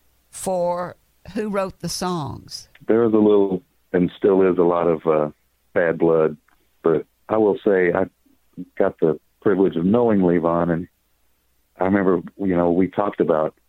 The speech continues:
Speaker 2: he mentioned sort of that in his autobiography, and he was not a bitter guy. I'll put it that way. You know, he was a dude that loved life, and they say, "Don't meet your heroes," but I met him and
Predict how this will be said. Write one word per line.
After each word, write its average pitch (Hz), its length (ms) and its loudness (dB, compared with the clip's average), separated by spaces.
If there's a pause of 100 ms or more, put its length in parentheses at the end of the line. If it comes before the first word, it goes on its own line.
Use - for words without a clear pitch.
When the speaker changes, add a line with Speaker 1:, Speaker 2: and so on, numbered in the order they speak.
(120)
Speaker 2:
he 92 80 0
mentioned 85 540 0 (180)
sort 82 160 2
of 73 80 -4
that 78 200 0
in 76 120 -2
his 76 200 -2 (320)
autobiography, 82 840 -2 (960)
and 82 460 0 (340)
he 147 80 2
was 113 140 2
not 101 180 2
a 87 60 0
bitter 85 280 0
guy. 73 340 0 (500)
I'll 87 100 0
put - 200 -4
it 76 100 -4
that 73 220 -2
way. 71 300 -2
You 82 100 -2
know, 78 160 -2
he 92 140 0
was 80 100 0
a 76 60 -6
dude 80 260 0
that 78 140 -2
loved 85 240 0
life, 80 400 0
and 78 80 -10
they 78 160 -6
say, 80 140 0
"Don't 82 240 -4
meet 85 140 -4
your 80 120 -2
heroes," 80 580 0
but 71 160 -4 (760)
I 90 100 -2
met 82 240 0
him 80 380 0
and 73 200 -4